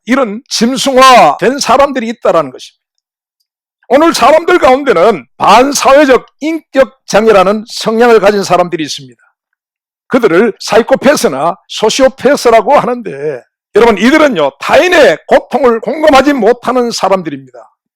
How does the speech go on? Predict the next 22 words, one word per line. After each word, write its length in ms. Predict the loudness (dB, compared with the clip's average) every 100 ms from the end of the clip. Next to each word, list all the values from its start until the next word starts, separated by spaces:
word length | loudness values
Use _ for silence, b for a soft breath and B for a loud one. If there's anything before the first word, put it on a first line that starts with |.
| _ _ _ _ _ _ _
그것이 260 | 0 0 0
나쁜 320 | 0 2 2
행동이라는 540 | 2 2 2 2 2
사실을 520 | 0 0 0 0 -2 -4
알면서도 640 | -4 -2 0 -2 -6 -8 -4
자신의 540 | 0 0 0 -2 -2
이익을 420 | 0 2 4 2
위해서 260 | 2 0 -2 -6
서슴없이 760 | -4 -2 0 0 0 -2 -6
잘못된 500 | -2 0 0 0 -2 0
행동을 500 | -2 2 2 2 -4 -6
하는 260 | -4 -4
이들을 240 | -8 -10 -12
뜻합니다. 380 | -10 -8 -8 -12 _ _ _ _ _ _ -2
여러분, 200 | 0 0
이들 260 | 2 4 4
가운데는요, 680 | 4 2 0 -2 -2 -4
소위 680 | -4 0 2 2 2 2 0 0
연쇄 480 | 0 2 2 2 2
살인마로서 720 | 0 -2 0 0 0 -2 -10
수십 460 | -8 -8 -6 -6 -2
명을 520 | 0 2 2 0 -4